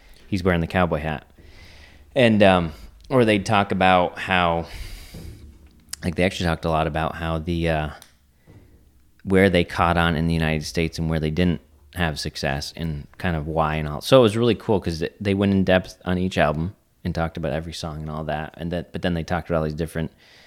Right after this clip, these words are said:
um, ideas, and that, that's not the right word, but whatever. Each,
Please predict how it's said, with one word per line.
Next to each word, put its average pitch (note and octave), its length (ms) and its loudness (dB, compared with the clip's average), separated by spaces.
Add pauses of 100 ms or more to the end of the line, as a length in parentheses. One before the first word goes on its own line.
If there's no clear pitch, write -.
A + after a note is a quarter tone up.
(380)
um, D2 460 -6 (540)
ideas, D#2 580 -4
and D2+ 100 -14
that, D2+ 140 -12
that's - 160 -16
not D#2 140 -10
the D2 80 -12
right D2 140 -8
word, D2+ 220 -8
but - 320 -6
whatever. E2+ 420 -2 (120)
Each, - 300 -6